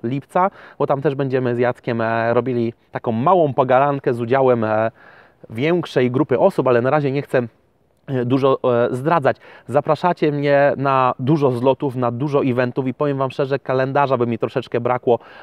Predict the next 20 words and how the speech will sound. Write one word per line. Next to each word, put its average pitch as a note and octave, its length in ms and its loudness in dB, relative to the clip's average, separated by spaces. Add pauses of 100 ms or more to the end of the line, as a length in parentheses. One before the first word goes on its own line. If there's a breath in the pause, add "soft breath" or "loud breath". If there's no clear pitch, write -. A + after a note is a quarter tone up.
e, A#2+ 200 -2
więc, B2+ 400 -4
e, A#2+ 400 2 (100)
nie D3+ 140 2
obrażajcie D#3 460 2
się, - 120 -4
jeżeli C3 260 -2
napiszę, B2+ 400 -4
że A#2+ 300 0
jest B2+ 220 0
na B2+ 60 0
przykład B2 280 -4
mi A#2+ 180 -4
ciężko C3 400 -4
z - 60 -14
czasem B2+ 340 -2
czy B2 120 -8
coś, B2+ 220 -2
więc, B2 300 -4
e, B2+ 380 2